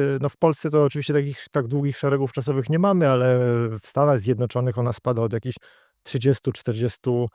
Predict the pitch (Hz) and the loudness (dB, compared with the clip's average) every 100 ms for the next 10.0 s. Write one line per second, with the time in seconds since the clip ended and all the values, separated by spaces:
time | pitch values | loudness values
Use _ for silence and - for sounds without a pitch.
0 | _ _ _ 123 110 127 147 135 139 135 | _ _ _ 0 2 2 0 0 2 0
1 | - 139 - 147 139 160 135 123 123 - | 0 -4 0 2 4 4 2 0 -2 -4
2 | _ _ _ _ - 143 160 - 160 160 | _ _ _ _ -4 6 6 6 4 4
3 | 170 214 160 - 135 135 131 - 135 131 | 4 6 6 4 0 2 0 0 0 2
4 | 143 131 170 160 117 117 104 - 123 120 | 2 4 2 2 2 2 0 0 2 2
5 | 101 120 123 101 120 123 - 110 117 107 | 0 0 0 0 0 0 0 0 0 2
6 | 117 113 - 113 117 - - _ _ _ | 0 -2 -2 -2 -2 -4 -16 _ _ _
7 | _ 120 117 117 117 117 113 107 120 110 | _ 0 2 4 2 2 0 0 0 2
8 | 110 104 120 113 120 120 110 113 - 104 | 0 -2 0 0 2 0 -4 -6 -4 -4
9 | - 107 - 104 110 107 101 113 160 | -4 -6 -6 -6 -2 -2 0 0 0